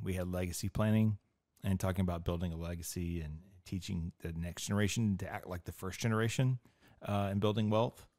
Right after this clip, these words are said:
not destroying wealth, right? Um, the cop-, topic came up at, at a dinner table one night, and you realize that my kid's school, my oldest is seventeen.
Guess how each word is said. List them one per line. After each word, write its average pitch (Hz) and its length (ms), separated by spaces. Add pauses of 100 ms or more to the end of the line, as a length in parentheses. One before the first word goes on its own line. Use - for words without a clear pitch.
(160)
not 95 160
destroying 107 380
wealth, 123 300
right? 117 220 (640)
Um, 90 440 (1000)
the 98 100
cop-, 104 260 (140)
topic 104 300
came 98 180
up 90 180
at, 87 100 (200)
at 85 100
a 80 40
dinner 92 220
table 87 260
one 85 160
night, 82 280
and 82 200 (560)
you 104 60
realize 120 280
that 95 260
my 95 180
kid's 117 280
school, 87 480 (300)
my 90 100
oldest 101 380
is 87 100
seventeen. 82 540